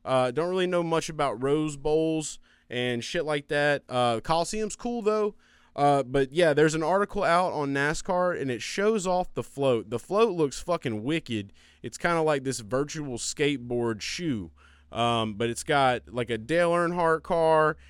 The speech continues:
It's got, like, a, a Richard Petty, Jeff Gordon, and it's got just that badass seventy-fifth anniversary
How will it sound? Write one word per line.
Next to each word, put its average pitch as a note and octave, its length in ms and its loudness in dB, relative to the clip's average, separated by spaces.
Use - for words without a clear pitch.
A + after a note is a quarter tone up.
It's - 200 -6
got, C3 280 2
like, G#2+ 200 -2
a, F2+ 260 -8
a G#2 300 -4
Richard D3 340 -4
Petty, D3 400 0
Jeff A#2+ 480 -4
Gordon, C3+ 460 -2
and C3+ 100 2
it's C#3+ 160 2
got F3+ 220 4
just E3+ 160 -6
that A#2 260 0
badass C3+ 560 2
seventy-fifth D3+ 1200 0
anniversary C3+ 1040 -2